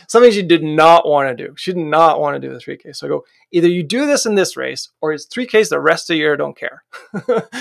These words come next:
And, you know, she did it and it worked. And from three hundred meters out, and she blew away the field and gave her confidence. And then going into the state final, she was like, she had this confidence about her, and she started just kicking from four hundred and twenty-five meters out.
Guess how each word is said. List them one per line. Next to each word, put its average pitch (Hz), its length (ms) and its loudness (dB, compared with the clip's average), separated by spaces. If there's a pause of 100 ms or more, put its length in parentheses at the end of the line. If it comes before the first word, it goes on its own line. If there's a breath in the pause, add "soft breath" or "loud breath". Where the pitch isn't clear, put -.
(260 loud breath)
And, 220 180 2
you 302 80 0
know, 277 100 10
she 254 220 -6
did 294 240 -2
it - 180 4
and 202 120 2
it 208 100 4
worked. 233 560 0
And 170 260 -8 (180 soft breath)
from 185 140 -10
three 254 160 -8
hundred 254 140 0
meters 233 260 4
out, 254 220 0
and - 80 -6
she - 120 -10
blew 196 380 -8
away 233 220 2
the 196 140 -4
field 254 360 -6
and 151 200 -6
gave 190 180 0
her 170 80 -6
confidence. 226 640 -8 (340 soft breath)
And 165 100 -4
then 190 120 -2
going 196 320 0
into 185 640 -6 (300)
the 143 520 -10 (360)
state 147 260 -8
final, 165 640 -4 (640)
she 185 240 -2
was 170 100 -2
like, 170 300 0 (560 soft breath)
she - 160 -10
had 175 260 0
this 185 140 -4
confidence - 420 -6
about 147 240 -2
her, - 220 -6 (160)
and 202 140 -2
she 220 120 -2
started 254 260 2
just 247 220 -8
kicking 247 340 -6
from 208 380 -4
four 240 400 0
hundred 233 260 2
and 185 140 -4
twenty-five 214 600 2
meters 143 320 -12
out. - 340 -10